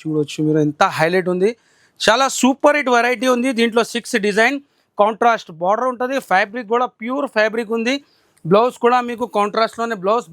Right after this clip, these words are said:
మంచి ఇలాంటి మీకు డిజైన్తో బ్లౌజ్ ఉంటది. కలర్స్ కూడా మంచి కలర్ మ్యాచింగ్. ప్రైస్ కూడా చాలా తక్కువ, సిక్స్ సెవెంటీ సిక్స్ రూపీస్ పడుతది. ఇలాంటి కలర్ మ్యాచింగ్,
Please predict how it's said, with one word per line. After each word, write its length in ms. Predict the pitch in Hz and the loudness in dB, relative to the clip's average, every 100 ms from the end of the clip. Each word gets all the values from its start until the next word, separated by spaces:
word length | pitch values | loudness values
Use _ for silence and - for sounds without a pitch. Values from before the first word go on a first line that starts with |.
| 180 | -6
మంచి 320 | 240 - 247 233 | -6 -8 -6 0
ఇలాంటి 360 | 202 196 185 262 277 _ _ _ | 0 0 -2 -6 -8 _ _ _
మీకు 160 | 190 196 170 | 0 2 2
డిజైన్తో 400 | 175 202 226 233 196 | 2 2 2 0 0
బ్లౌజ్ 220 | 196 214 | 0 0
ఉంటది. 220 | 208 214 254 - | -2 -4 -2 0
కలర్స్ 260 | 196 208 - | 2 0 0
కూడా 120 | 214 226 | -2 0
మంచి 240 | 196 202 233 214 | -2 -4 -2 0
కలర్ 200 | 208 202 | 0 -2
మ్యాచింగ్. 320 | 202 - 240 247 _ _ _ - | -4 -4 -8 -10 _ _ _ 2
ప్రైస్ 280 | 220 285 214 247 | 2 2 0 2
కూడా 140 | 269 262 | 2 4
చాలా 160 | 247 240 226 | 2 2 -2
తక్కువ, 240 | 196 240 262 277 - | -2 0 0 -2 -2
సిక్స్ 220 | 254 294 - | 0 0 0
సెవెంటీ 340 | 233 226 247 277 - | 0 0 -2 -6 -6
సిక్స్ 200 | 240 - | -10 -6
రూపీస్ 260 | 233 254 277 226 | -4 -2 0 0
పడుతది. 380 | 220 226 240 302 _ _ - | 2 0 0 -4 _ _ -2
ఇలాంటి 320 | 185 196 190 - | 2 2 0 0
కలర్ 240 | 190 202 208 | 0 0 -2
మ్యాచింగ్, 340 | 202 - 240 | -2 -2 -8